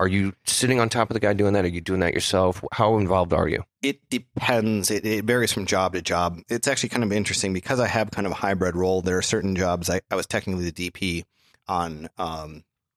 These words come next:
Speaker 2: the Timberwolves piece, but I was kind of also co-directing it with my client, and I was also kind of part producing it over here.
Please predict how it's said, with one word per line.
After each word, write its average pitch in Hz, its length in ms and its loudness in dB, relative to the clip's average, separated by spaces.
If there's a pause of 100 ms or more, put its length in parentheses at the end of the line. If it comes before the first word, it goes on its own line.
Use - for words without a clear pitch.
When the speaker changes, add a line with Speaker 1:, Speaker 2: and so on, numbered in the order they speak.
(380)
Speaker 2:
the 101 100 -8
Timberwolves 87 460 -4
piece, 87 300 -4 (340)
but 104 100 0
I 107 40 4
was 98 100 0
kind 104 220 -2
of 90 80 0
also 92 260 -2
co-directing 82 640 -4
it 78 140 -10
with - 120 -20
my 80 120 -8
client, 104 540 0 (280)
and 80 100 -4
I 80 40 -4
was 80 100 -4
also 78 220 -8
kind - 160 -12
of 69 60 -16
part 71 220 -14
producing 82 380 -8
it 76 60 -14
over 76 160 -14
here. 95 400 0